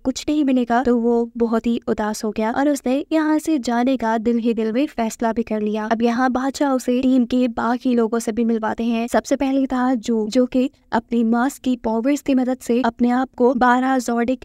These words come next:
एनिमल्स में बदल सकता था। एक दूसरा टीम मेंबर जिसे अपने मास्क की मदद से अपने हाथ से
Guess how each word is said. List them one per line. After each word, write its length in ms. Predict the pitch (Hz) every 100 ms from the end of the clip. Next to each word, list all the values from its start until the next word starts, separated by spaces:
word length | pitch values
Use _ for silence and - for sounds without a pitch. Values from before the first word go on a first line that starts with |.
| -
एनिमल्स 440 | 233 240 233 -
में 60 | 233
बदल 200 | 220 233
सकता 280 | 226 - 226
था। 200 | 233 220
एक 140 | 233 196
दूसरा 320 | 226 - 285
टीम 200 | 294 269
मेंबर 320 | 269 254 254 - _ -
जिसे 320 | 285 - 277 277
अपने 340 | 240 - 233
मास्क 380 | 220 226 269 -
की 80 | 269
मदद 240 | 254 262
से 240 | - 240 262 _ _
अपने 240 | 254 254 262
हाथ 260 | 240 247 277
से 140 | -